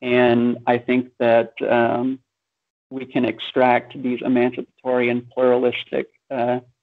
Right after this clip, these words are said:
interpretations in order to build, um, rebuild a party. Uh, and so the Cultural Revolution really shows a kind of limitation of that old way of doing politics,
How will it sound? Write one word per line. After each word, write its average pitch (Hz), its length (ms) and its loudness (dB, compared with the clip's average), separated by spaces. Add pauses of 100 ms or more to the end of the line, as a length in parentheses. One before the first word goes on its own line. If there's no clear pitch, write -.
(180)
interpretations 120 1080 0 (720)
in 135 160 0
order 123 260 2
to 113 480 0 (800)
build, 135 560 0 (880)
um, 123 640 -2 (480)
rebuild 131 480 0
a 113 40 -2
party. 120 520 -4 (520)
Uh, 123 440 2 (240)
and 127 560 0
so 131 160 2
the 127 80 -2
Cultural 190 340 0
Revolution 139 540 0
really 135 220 -2 (100)
shows 127 240 -2
a 123 60 -8
kind 131 200 -6
of 117 80 -6
limitation 123 640 -2
of 113 100 -14
that 123 260 0
old 131 180 2
way 127 160 2
of 120 140 -2
doing 120 200 -4
politics, 127 640 -2